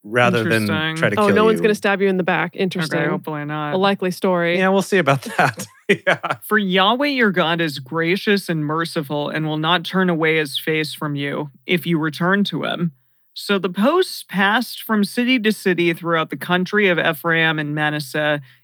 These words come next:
Speaker 2: even to Zebulun, but they ridiculed them and mocked them.
Speaker 1: Mm.
Speaker 2: Nevertheless, certain men of Asher and Manasseh and of Zebulun, humble, Zebul-, Zebulun? Zebu-
Speaker 3: I would say
Speaker 2: Lun.
Speaker 3: Zeb-, Zebulun, but I like Zebulun as a
Speaker 2: Zebulun.
Speaker 3: new pronunciation.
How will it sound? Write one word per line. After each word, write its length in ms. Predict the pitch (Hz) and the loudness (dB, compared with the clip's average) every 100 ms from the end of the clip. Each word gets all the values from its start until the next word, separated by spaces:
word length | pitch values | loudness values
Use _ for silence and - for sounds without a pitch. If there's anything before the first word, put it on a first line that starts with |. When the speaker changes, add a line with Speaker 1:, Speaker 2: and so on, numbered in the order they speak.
| _ | _
Speaker 2:
even 280 | 208 208 226 | 0 2 4
to 140 | 208 190 | 2 2
Zebulun, 800 | 156 175 165 143 143 143 151 139 _ _ - | 4 2 2 0 0 -2 -4 -8 _ _ -2
but 240 | 175 175 | 0 2
they 100 | 190 | 4
ridiculed 600 | 185 196 202 - 165 156 | 4 4 2 0 -2 0
them 380 | 151 151 156 151 - | 0 0 -2 -6 -6
and 160 | 165 156 | -4 0
mocked 380 | 151 156 - 151 | 0 -2 -4 -2
them. 380 | 143 143 147 135 _ _ | -2 -2 -8 -12 _ _
Speaker 1:
Mm. 280 | 110 113 107 | -8 -6 -4
Speaker 2:
Nevertheless, 920 | 160 302 392 359 302 285 175 143 - - - | 0 2 2 0 2 4 4 0 -12 -16 -14
certain 540 | - 277 349 302 190 | -6 -2 0 2 2
men 180 | 156 156 | 2 2
of 100 | 143 | 0
Asher 480 | 143 147 147 165 156 | 2 2 0 -2 -2
and 140 | 147 | 0
Manasseh 600 | 151 147 151 139 160 165 - | -2 -2 -4 -2 0 0 0
and 140 | 175 | 0
of 120 | 151 | 0
Zebulun, 720 | 143 170 165 156 156 170 196 - _ _ _ | 0 0 2 0 -2 0 -2 -4 _ _ _
humble, 460 | - 277 277 - - 160 | 0 0 2 -4 -8 -12
Zebul-, 800 | 143 185 240 262 254 196 170 - _ | 0 0 2 0 0 0 0 -6 _
Zebulun? 600 | 156 165 196 262 294 311 311 _ _ 170 | -6 -4 -4 -4 -4 -6 -10 _ _ -10
Zebu- 840 | 135 165 180 214 220 226 233 233 - _ _ _ | -4 -4 -2 -2 -2 0 -2 -2 -6 _ _ _
Speaker 3:
I 120 | 208 | 0
would 160 | 226 254 | 2 2
say 80 | 190 | 0
Speaker 2:
Lun. 60 | |
Speaker 3:
Zeb-, 340 | 180 175 165 175 | 0 -2 -2 -4
Zebulun, 480 | 190 170 180 190 190 | -2 0 0 0 2
but 80 | |
I 40 | 185 | 2
like 200 | 226 196 | 2 2
Zebulun 380 | 190 233 180 165 | 0 2 2 2
as 80 | |
a 40 | 170 | 2
Speaker 2:
Zebulun. 240 | 165 160 | 2 2
Speaker 3:
new 180 | 165 165 | 2 0
pronunciation. 960 | - 175 147 - 165 160 - 165 175 | 0 -2 -2 -2 -2 -2 -4 -4 -6